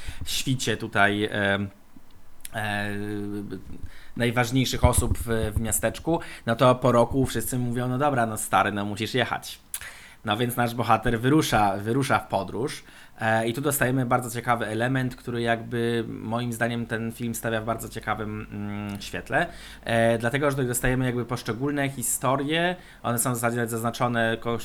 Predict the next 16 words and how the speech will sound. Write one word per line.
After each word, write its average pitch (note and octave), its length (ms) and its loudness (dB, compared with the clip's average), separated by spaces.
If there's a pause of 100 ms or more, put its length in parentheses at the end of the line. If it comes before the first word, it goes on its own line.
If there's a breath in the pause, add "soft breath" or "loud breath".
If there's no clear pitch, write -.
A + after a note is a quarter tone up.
poszczególnymi B2 460 -2
tytułami A#2 440 2
w - 60 -14
trakcie A2 220 -2
tego G#2 120 -2
filmu, D#3 400 -4 (360 loud breath)
e, A#2+ 360 -2 (160)
o C#3+ 240 4
konkretnych C#3 540 0
wydarzeniach B2 500 2
z A2+ 100 -6
życia A2+ 500 2
właśnie G#2 340 -2
Sir G#2+ 260 -2
Gawaina, F#2+ 460 -4
które, G2+ 380 -4